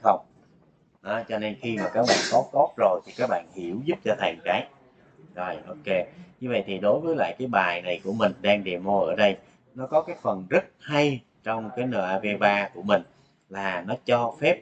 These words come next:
tạo ra một cái nút. Và trong cái nút đó của mình, nó sẽ thu nhỏ lại, thu nhỏ lại, thu nhỏ lại. Và khi nào mình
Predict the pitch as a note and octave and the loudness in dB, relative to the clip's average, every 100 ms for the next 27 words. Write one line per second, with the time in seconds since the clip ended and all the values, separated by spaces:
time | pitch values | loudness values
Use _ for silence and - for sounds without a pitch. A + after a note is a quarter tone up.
0 | - G#2 F2+ E2+ A2 G#2 - A#2 E3+ C4 | -2 -2 0 0 0 0 -4 0 2 2
1 | - _ _ _ - - - - - - | -2 _ _ _ -20 -20 -16 -10 -8 -8
2 | - - - - - _ G2+ G2+ A#2+ A#2+ | -12 -16 -18 -20 -20 _ -6 -2 0 -2
3 | G#2+ D3+ D#3+ G3 - - A#2 D3+ G3+ - | -2 -2 0 0 -4 -4 2 2 0 -6
4 | F#2+ A#2+ G#3 F#3 - - _ _ - G2 | -6 2 2 2 -6 -20 _ _ -12 -6
5 | A2+ C3+ F#3 F#3+ G2 D#2+ E2+ G2+ D3 - | -4 -2 -4 -6 -4 -2 2 2 2 -4
6 | _ C3 B2 A#2+ G#2 F2 - G#2+ A2+ - | _ 0 0 0 0 0 2 2 2 -2
7 | - - _ _ _ _ A#2 A2 G2 F2+ | -8 -20 _ _ _ _ -12 -8 -4 -4
8 | - F#2+ - - _ _ _ _ _ _ | -2 -4 -4 -12 _ _ _ _ _ _
9 | _ _ _ _ _ _ _ _ _ _ | _ _ _ _ _ _ _ _ _ _
10 | G2+ F#2 E2+ F#2+ - - - - _ G#2 | -10 -6 -4 -2 -4 -8 -20 -20 _ -2
11 | G2+ - D3 C#3 A#2+ G2+ F2 - - - | -2 0 0 2 2 2 0 -6 -16 -4
12 | A2 G#2 | -2 -2